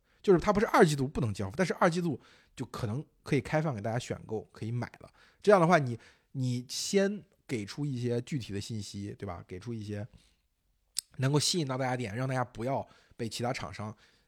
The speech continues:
明年上半年密集推出这些车，因为大家的注意力是这样的，就买车这个事情的周期啊，最长就是半年时间，就是过去可能有一年以上，但这些，这经过了新势力卷到今天，它其实大概注意力就是我能忍受，最多能忍受什么？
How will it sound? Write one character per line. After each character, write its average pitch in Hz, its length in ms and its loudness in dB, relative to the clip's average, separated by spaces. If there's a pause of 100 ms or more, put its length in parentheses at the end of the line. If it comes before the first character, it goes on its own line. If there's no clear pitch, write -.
(160)
明 123 160 -4
年 139 120 0
上 147 160 0
半 110 100 -4
年 104 140 -8 (360)
密 170 220 2
集 117 140 -2
推 127 160 -2
出 120 160 -6
这 113 120 -8
些 107 140 -8 (300)
车， - 340 -6
因 175 120 2
为 254 80 0
大 240 100 0
家 220 100 2
的 220 80 0
注 214 180 -4
意 208 60 -2
力 196 60 -2
是 170 120 -2
这 208 100 -4
样 139 160 -4
的， - 80 -16 (180)
就 214 100 0
买 117 200 2
车 196 160 -4
这 240 60 -4
个 156 100 2
事 - 80 -6
情 120 100 -4
的 107 80 -4
周 123 160 -4
期 113 200 -8
啊， 101 100 -10 (180)
最 196 160 2
长 117 180 -2
就 143 60 -2
是 131 60 -2
半 107 260 -4
年 95 180 -14
时 - 180 -16
间， - 160 -20 (340)
就 120 80 -6
是 120 100 -8 (320)
过 233 160 10
去 185 140 2
可 117 100 -2
能 113 100 -4
有 110 60 -4
一 165 160 -4
年 113 260 -10 (180)
以 113 140 -10
上， 101 240 -6 (220)
但 143 160 -2
这 170 140 8
些， 175 160 4
这 170 220 4
经 208 300 -4
过 202 140 4
了 120 120 0 (140)
新 196 200 0
势 196 100 -2
力 175 80 2
卷 127 200 -2
到 107 100 -6
今 147 160 -4
天， 139 180 -4
它 202 100 -6
其 139 160 -6
实 170 180 -6 (100)
大 - 140 -2
概 180 120 0
注 165 140 -2
意 160 40 0
力 151 100 -2
就 151 100 -2
是 139 40 2
我 117 120 -2
能 151 100 4
忍 139 200 2
受， 156 160 -2
最 233 180 -4
多 220 140 4
能 185 120 4
忍 139 80 2
受 120 120 0
什 101 100 -8
么？ 95 120 -8